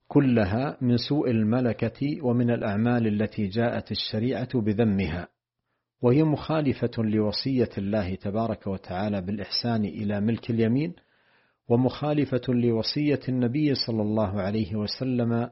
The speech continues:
التي هي من آخر وصاياه بملك اليمين، سواء كانت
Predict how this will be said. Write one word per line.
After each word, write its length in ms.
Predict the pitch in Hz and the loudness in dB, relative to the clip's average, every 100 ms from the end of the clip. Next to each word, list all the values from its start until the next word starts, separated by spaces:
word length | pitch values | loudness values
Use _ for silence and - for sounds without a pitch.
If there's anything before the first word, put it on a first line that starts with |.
| - | -2
التي 460 | 110 123 123 123 117 | 2 4 4 4 4
هي 80 | 113 | 4
من 200 | 110 120 | 2 0
آخر 460 | 135 - 117 107 | -4 -4 -2 -2
وصاياه 720 | 101 95 - 98 107 139 127 | -2 -4 -2 -2 0 -2 -2
بملك 440 | 123 113 110 87 95 | 0 2 2 0 -4
اليمين، 360 | 85 82 76 67 - | -4 -6 -8 -10 -2
سواء 300 | 110 127 113 | 0 0 -2
كانت 380 | - 117 104 | -4 -4 -4